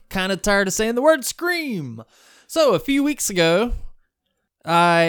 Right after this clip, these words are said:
asked everybody on Instagram, "Hey, what do you want to see out of Scream Five?"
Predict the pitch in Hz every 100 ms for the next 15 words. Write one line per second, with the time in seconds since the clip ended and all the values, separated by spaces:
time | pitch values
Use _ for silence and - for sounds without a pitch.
0 | 165 175 175 185 165 156 156 156 147 147
1 | 147 - 165 170 175 185 294 226 131 107
2 | 82 78 - 123 131 285 - 185 208 233
3 | 170 185 151 220 233 202 - - 220 269
4 | 247 240 208 143 117 104 101 -